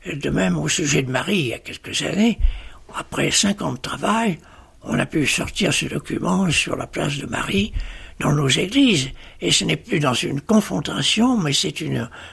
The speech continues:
recherche ensemble. Et les points qui font encore difficulté entre catholiques et protestants, mettons,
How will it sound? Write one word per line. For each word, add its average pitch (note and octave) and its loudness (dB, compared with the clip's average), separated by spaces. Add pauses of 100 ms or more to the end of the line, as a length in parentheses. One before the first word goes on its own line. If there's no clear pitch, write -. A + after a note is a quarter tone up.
recherche A3 2
ensemble. G3 2 (320)
Et - 0
les D#3+ 2
points F#3 2
qui - -4
font D3 -4
encore C3+ -2
difficulté D3+ -4
entre B2+ -4
catholiques C3+ -6
et - -12
protestants, - -4
mettons, - -8